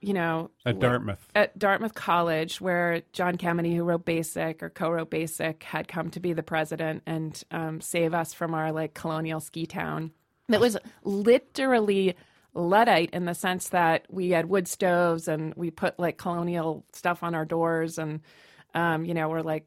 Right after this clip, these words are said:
Speaker 1: the colonial Williamsburg of
Speaker 2: Wasn't
Speaker 1: New
Speaker 2: that just
Speaker 1: England.
Speaker 2: the seventies, though? Everyone was like, "Oh, we, we might as well just go back to that. It's over anyway."
Speaker 1: Yeah. And then suddenly we're like, "Oh, God, wood smoke. This is not good."
Speaker 2: No. And
Speaker 1: But
Speaker 2: Re-, Reagan gets elected and suddenly
Speaker 1: That's
Speaker 2: yeah.
Speaker 1: right.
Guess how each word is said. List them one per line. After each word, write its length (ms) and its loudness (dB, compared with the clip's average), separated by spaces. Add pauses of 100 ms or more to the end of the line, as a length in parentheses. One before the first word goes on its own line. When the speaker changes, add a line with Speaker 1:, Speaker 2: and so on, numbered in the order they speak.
(140)
Speaker 1:
the 120 -6
colonial 400 -2
Williamsburg 460 -4
of 40 -4
Speaker 2:
Wasn't 220 2
Speaker 1:
New 60 4
Speaker 2:
that 40 0
just 120 2
Speaker 1:
England. 100 0
Speaker 2:
the 40 4
seventies, 600 0
though? 300 0
Everyone 280 2
was 140 0
like, 160 0
"Oh, 200 4
we, 140 2
we 140 -2
might 180 0
as 80 -2
well 120 0
just 260 -4
go 120 2
back 280 -2
to 80 -4
that. 180 0
It's 160 -6
over 300 0
anyway." 360 -2
Speaker 1:
Yeah. 560 6
And 160 4
then 140 0
suddenly 480 2
we're 140 0
like, 340 2
"Oh, 240 0
God, 320 4
wood 220 -2
smoke. 420 -2 (140)
This 180 -6
is 100 -4
not 220 0
good." 260 0
Speaker 2:
No. 420 2
And 120 0
Speaker 1:
But 260 8
Speaker 2:
Re-, 140 4
Reagan 200 0
gets 180 -2
elected 460 -4
and 140 -6
suddenly 560 -4
Speaker 1:
That's 240 0
Speaker 2:
yeah. 60 2
Speaker 1:
right. 260 2